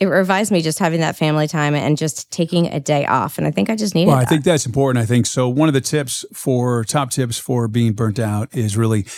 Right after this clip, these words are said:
Speaker 2: make a daytime, downtime, not a daytime, but make a downtime ritual. It's important. It could be the daytime or the nighttime. I don't care, but just make a downtime ritual. It's so important because,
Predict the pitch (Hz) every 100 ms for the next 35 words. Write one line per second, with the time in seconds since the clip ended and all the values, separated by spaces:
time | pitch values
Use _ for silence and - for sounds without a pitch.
0 | - 131 127 113 113 110 113 101 101 95
1 | - _ - 139 147 151 - 98 110 139
2 | 120 151 147 98 87 127 147 139 127 -
3 | _ 117 131 139 143 - 151 135 117 120
4 | - 131 147 - - - _ - - -
5 | - 139 147 117 160 190 110 101 127 156
6 | 156 175 147 135 143 - 139 135 123 120
7 | 131 135 131 139 104 98 117 110 139 -
8 | 143 143 117 107 131 139 139 120 139 131
9 | 131 120 139 - 127 - - - - 139
10 | - - 170 151 160 151 143 135 147 135